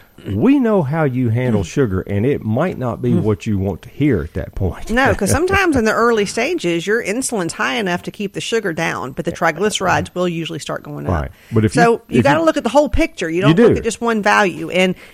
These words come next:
Speaker 2: that insulin, not only does sugar damage the cells, really high insulin also damages the cells.
Speaker 1: Yeah. Now, okay, guys, pay attention. Here's the problem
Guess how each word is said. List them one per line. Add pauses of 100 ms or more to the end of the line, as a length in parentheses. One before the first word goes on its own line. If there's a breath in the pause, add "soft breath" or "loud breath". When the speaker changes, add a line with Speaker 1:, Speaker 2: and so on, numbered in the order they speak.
(100)
Speaker 2:
that
insulin,
not
only
does
sugar
damage
the
cells, (320)
really
high
insulin (160)
also
damages
the
cells.
Speaker 1:
Yeah. (220 soft breath)
Now,
okay,
guys, (300)
pay
attention. (540 soft breath)
Here's
the
problem